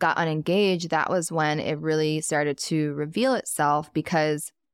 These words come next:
I didn't realize how much I slid all that under the rug, being with a man who was in a provider role and, like, really supporting a lot of what I was doing. Not everything, but to a point where I felt like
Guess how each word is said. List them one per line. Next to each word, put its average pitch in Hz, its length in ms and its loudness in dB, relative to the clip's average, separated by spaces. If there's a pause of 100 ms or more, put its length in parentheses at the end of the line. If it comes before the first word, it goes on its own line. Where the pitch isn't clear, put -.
(120)
I 180 100 2
didn't 185 200 2
realize 165 380 2
how 160 120 -2
much 151 240 -2
I 139 260 0
slid 170 360 0
all 151 180 2
that 156 140 2
under 151 200 -2
the 139 120 -6
rug, 175 540 0
being 156 320 -4
with 151 240 -4 (520)
a 175 80 0
man 175 240 2
who 170 120 2
was 160 320 2 (120)
in 180 280 2
a 170 80 2
provider 170 560 0
role 170 400 4
and, 156 80 0
like, 156 160 -2
really 165 560 2
supporting 165 600 0
a 156 80 0
lot 147 300 0
of 156 100 -2
what 151 180 2
I 151 100 2
was 156 200 -4
doing. 160 500 0
Not 185 240 0
everything, 165 540 0
but 165 180 -2
to 175 120 0
a 156 60 2
point - 300 -2
where 156 340 2 (460)
I 165 200 2
felt 165 440 0
like 151 480 -4